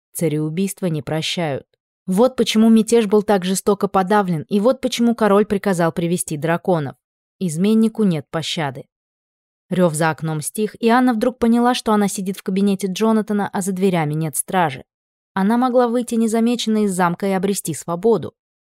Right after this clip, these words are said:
В соседней деревне крестьяне наверняка приютят жену лорда Ская, и она сможет добраться до ближайшего монастыря. Единственное, что мешало этому плану, — гарьярды.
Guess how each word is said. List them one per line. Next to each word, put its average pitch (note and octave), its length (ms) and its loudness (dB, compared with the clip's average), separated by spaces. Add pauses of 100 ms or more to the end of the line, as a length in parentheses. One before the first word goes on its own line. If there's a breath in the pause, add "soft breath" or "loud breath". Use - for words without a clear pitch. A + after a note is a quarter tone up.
(320)
В - 80 -12
соседней B3+ 480 0
деревне A#3+ 360 2
крестьяне G3+ 480 0
наверняка F#3 540 0
приютят F#3+ 480 -2
жену D#3+ 300 -2
лорда D#3 260 -4
Ская, F#3+ 400 -6
и - 80 -8
она G#3+ 220 0
сможет A#3+ 360 -2
добраться F3 420 0
до F3 100 -4
ближайшего D#3+ 560 -2
монастыря. D#3+ 640 -4 (560)
Единственное, A#3 640 -2
что A#3 160 -6
мешало A3 420 2
этому G#3 300 -2
плану, — G#3 560 -2
гарьярды. D#3 760 -2